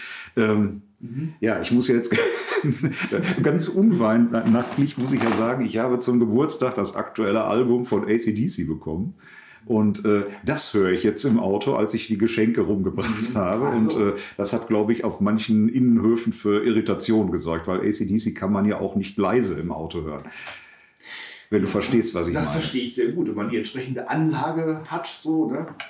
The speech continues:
Speaker 2: dann ist das, äh, gut. Also, mir geht das auch so. Vielleicht, ähm,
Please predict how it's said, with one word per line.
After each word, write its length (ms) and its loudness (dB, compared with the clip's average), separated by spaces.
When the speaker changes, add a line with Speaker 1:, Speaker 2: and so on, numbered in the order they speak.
Speaker 2:
dann 260 0
ist 160 -8
das, 180 -4
äh, 220 -6
gut. 200 -4
Also, 320 -2
mir 140 -2
geht 160 -6
das 160 -6
auch 200 -4
so. 200 -2
Vielleicht, 340 -4
ähm, 420 -4